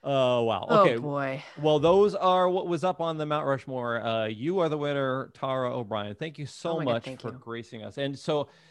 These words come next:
Speaker 1: if you would do us, uh, the audience meaning, a solid and let 'em know again where they can find your podcast.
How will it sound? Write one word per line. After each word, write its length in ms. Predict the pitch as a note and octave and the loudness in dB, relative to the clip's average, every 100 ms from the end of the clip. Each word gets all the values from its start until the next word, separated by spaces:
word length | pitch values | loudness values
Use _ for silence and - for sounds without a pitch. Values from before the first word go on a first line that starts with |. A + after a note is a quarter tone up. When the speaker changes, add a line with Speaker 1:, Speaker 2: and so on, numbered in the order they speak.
| _ - | _ -16
Speaker 1:
if 100 | - | -8
you 100 | G#3 | -6
would 160 | E3+ | -6
do 180 | D3+ E3 | -4 -4
us, 260 | D3 - - | -4 -6 -8
uh, 300 | C3+ A#2+ A2 G#2+ | -4 -2 -4 -6
the 80 | B2 | -8
audience 460 | G#2+ A2 G#2 G2 - | -6 -6 -6 -10 -12
meaning, 340 | A2 G#2+ A2 G#2 | -10 -8 -10 -12
a 60 | |
solid 480 | - D3 C#3+ C#3 C3 | -6 -2 0 0 -2
and 220 | B2 A#2 | -6 -6
let 180 | A#2 C3 | -4 -4
'em 100 | C#3 | -4
know 180 | C3+ B2+ | -4 -4
again 260 | A#2+ C3 | -4 -8
where 160 | B2+ B2 | -6 -6
they 120 | A#2+ | -8
can 220 | A2+ A#2 | -10 -14
find 260 | G#2 B2 A#2+ | -12 -10 -8
your 80 | G#2 | -6
podcast. 600 | D3 D3+ E3 D3+ - _ | -6 -4 -6 -6 -10 _